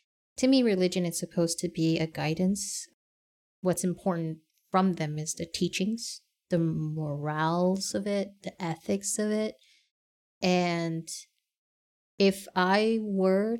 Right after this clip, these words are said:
to be religious, I would want to, to apply these teachings,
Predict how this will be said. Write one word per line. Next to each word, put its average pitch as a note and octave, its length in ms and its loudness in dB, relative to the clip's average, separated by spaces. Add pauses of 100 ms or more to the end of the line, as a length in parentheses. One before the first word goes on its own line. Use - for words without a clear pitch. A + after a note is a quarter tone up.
to G#3+ 180 -2
be G#3 460 0
religious, F3+ 920 2
I G3 220 2
would G3+ 340 -2
want F3 460 2 (720)
to, D#3+ 640 0 (1000)
to A#3 220 0
apply A3+ 440 2
these E3 240 -2
teachings, - 600 -8